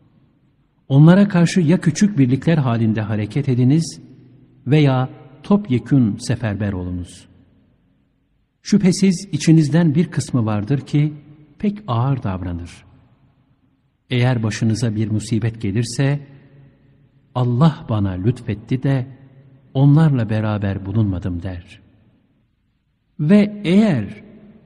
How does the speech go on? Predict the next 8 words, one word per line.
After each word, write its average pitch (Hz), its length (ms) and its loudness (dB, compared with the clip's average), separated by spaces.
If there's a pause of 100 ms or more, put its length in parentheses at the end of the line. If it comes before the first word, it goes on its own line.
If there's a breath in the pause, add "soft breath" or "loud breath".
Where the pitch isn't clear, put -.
(140)
Allah'tan 156 680 2
size 160 300 4
bir 135 220 4
lütuf 143 400 -4
ve 131 100 0
zafer 123 360 -2
erişecek 131 600 -2
olsa, 135 440 -4